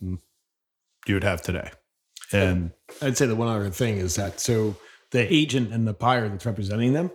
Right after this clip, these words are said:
Speaker 2: have to sign a contract up front with final offer stating that they're giving their agent the ability to make the offer for them, and they're committing to purchase the property if they win.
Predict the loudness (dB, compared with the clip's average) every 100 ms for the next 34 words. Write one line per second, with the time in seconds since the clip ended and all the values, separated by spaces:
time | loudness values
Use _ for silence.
0 | -10 -2 -2 0 -2 0 2 0 0 0
1 | 0 0 -2 -4 -4 -4 -2 -2 -2 -6
2 | -6 -4 -2 -2 0 0 0 0 0 -2
3 | -10 -10 -6 2 4 4 0 -2 -4 -8
4 | -16 -20 -20 -16 -10 -2 0 2 2 2
5 | 2 0 -4 -2 0 2 2 2 2 0
6 | 0 0 0 0 2 2 2 2 2 2
7 | -2 _ 0 2 4 2 0 0 0 2
8 | 2 2 2 0 0 -4 0 0 2 0
9 | -2 -6 -8 -10 -4 -2 -2 -4